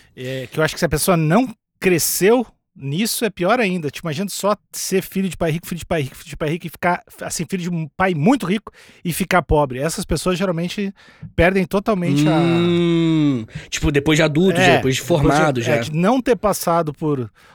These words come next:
Speaker 1: um momento de conquista, um momento de dificuldade. Isso aí eu acho que é, é mais suportável do que, do que só ter sido muito rico e ficar pobre do nada. E a galera, é, costuma, né, é, fazer merda quando isso acontece, né?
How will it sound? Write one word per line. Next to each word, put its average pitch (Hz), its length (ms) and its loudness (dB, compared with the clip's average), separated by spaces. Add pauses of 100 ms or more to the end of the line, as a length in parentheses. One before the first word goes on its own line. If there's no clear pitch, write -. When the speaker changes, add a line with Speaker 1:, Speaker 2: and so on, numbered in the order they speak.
Speaker 1:
um 147 60 -6
momento 156 340 -2
de 143 120 -8
conquista, 147 520 -6
um 135 40 -6
momento 139 160 -6
de - 100 -14
dificuldade. 123 680 -8
Isso - 160 -6
aí 170 240 0
eu 240 100 0
acho 220 180 0
que 240 80 -4
é, 208 40 -2 (100)
é 180 160 -8
mais 175 280 -4
suportável 185 800 -2
do 175 100 -4
que, 202 260 -4 (280)
do 131 80 -10
que 180 120 -6
só 202 260 4
ter 196 180 2
sido 180 340 -2
muito 185 300 2
rico 160 180 0
e - 20 -4
ficar 175 180 -6
pobre 165 240 -2
do 170 100 -6
nada. 139 300 -6
E 302 80 -8
a 302 120 -2
galera, 175 400 -2 (240)
é, 156 200 -6
costuma, 175 520 -8
né, 170 280 -4 (760)
é, 110 600 -10
fazer 135 320 -8
merda 135 300 -4
quando 107 100 -10
isso 104 80 -12
acontece, 98 440 -14
né? 123 120 -12